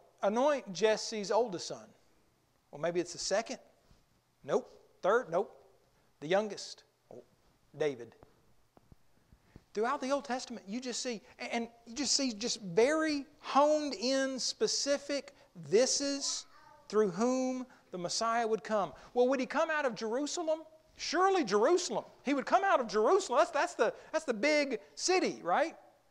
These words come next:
That's the capital of Judah. At least after about seven years into the reign of David, it became, it was a Jebusite city, and then it was conquered by Judah and became the capital of Israel.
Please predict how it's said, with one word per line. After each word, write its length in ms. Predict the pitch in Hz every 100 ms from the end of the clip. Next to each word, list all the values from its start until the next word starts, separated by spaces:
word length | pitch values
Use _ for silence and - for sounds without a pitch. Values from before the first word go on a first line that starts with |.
| _ _ _ _
That's 140 | 262 262
the 100 | 254
capital 640 | - 269 294 302 294 233
of 100 | 247
Judah. 440 | 240 349 330 180 - - - - _ _ _ _ _ _ _ _ _ _ -
At 80 | 190
least 420 | 233 - - - -
after 300 | 196 - 196
about 260 | 190 190
seven 320 | - 214 202
years 460 | 202 202 196 180 -
into 280 | 202 196 190
the 80 | 175
reign 400 | 180 185 185 180
of 180 | 170 151
David, 360 | 240 294 233
it 120 | 220
became, 540 | 185 170 190 208 311 240
it 80 | 156
was 160 | 165
a 40 | 165
Jebusite 800 | 160 202 196 - 196 196 - - - _ _
city, 400 | - - 220 247
and 120 | 269 185
then 120 | 185
it 120 | - - -
was 180 | 175 -
conquered 600 | - 208 208 233 220 185
by 280 | 185 185
Judah 540 | 165 160 240 285 277 269
and 260 | 180 175 151
became 420 | 160 - 247 247
the 80 | 226
capital 540 | - 233 247 262 247
of 140 | 233 240
Israel. 640 | 311 - 302 302 285